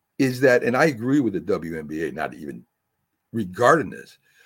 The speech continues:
but look at the coverage, right? E S P N isn't talking about this, course, they cover women's basketball. Fox Sports isn't really talking about this bet.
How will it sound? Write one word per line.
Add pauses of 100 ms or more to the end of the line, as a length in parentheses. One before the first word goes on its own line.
(160)
but
look
at
the
coverage, (360)
right? (800)
E
S
P
N
isn't
talking
about
this, (240)
course,
they
cover
women's
basketball. (1700)
Fox
Sports
isn't
really
talking
about
this
bet.